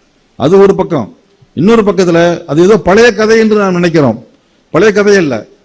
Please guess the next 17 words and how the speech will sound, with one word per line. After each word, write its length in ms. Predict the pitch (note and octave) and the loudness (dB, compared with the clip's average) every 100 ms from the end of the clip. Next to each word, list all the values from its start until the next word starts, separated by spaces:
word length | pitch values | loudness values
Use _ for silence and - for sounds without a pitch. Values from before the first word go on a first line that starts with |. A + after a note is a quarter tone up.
| _ _ _ | _ _ _
இப்ப 160 | - E3+ | -2 0
உங்களுக்கு 320 | E3+ E3+ G3+ | 0 0 2
வந்து 240 | A3 F3+ | 2 2
உடம்பு 400 | F3+ G#3+ F3 D#3+ | 0 -4 -4 -2
வயித்து, 240 | G3 D3+ C#3+ | -2 -2 -6
திடீர்னு 360 | F3 A3 F#3+ | -2 -2 0
வயித்து 240 | G#3+ A3 G3+ | 0 2 2
வலிக்குது, 320 | F3+ E3+ F3 | 0 -2 -2
டாக்டர்கிட்ட 320 | D#3 G3 F#3+ E3+ | -4 -4 -4 -4
போறீங்க. 360 | E3 D#3 D3+ - _ _ _ _ _ _ - | -4 -2 -6 -8 _ _ _ _ _ _ -2
டாக்டர் 340 | D#3+ G3 F#3 | 0 2 0
என்ன 60 | G3 | 0
கேக்குறாரு? 580 | F3+ E3+ D#3+ D3 D3+ C#3+ - _ _ _ _ _ _ _ _ _ - | 0 0 0 0 -2 -6 -14 _ _ _ _ _ _ _ _ _ -6
"நைட் 280 | D3+ A#3 | -2 0
என்ன 200 | G3+ G3 F3+ | 2 2 2
சாப்பிட்டீங்கன்னு?" 500 | F#3 F3+ F3+ F3+ D#3+ | 0 0 0 0 0
கேக்குறாரு. 300 | C3 A#2 | 0 -2